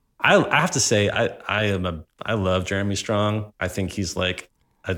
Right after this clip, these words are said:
I love him in everything that he's in. He's super intense. I love listening to interviews with him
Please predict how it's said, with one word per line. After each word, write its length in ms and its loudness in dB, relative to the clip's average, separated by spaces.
I 80 -2
love 180 0
him 140 -2
in 80 -2
everything 360 -2
that 80 -2
he's 180 -6
in. 220 -2
He's 180 0
super 500 -2
intense. 640 -2
I 60 0
love 300 0
listening 360 -4
to 160 -8
interviews 360 -4
with 160 -6
him 360 -2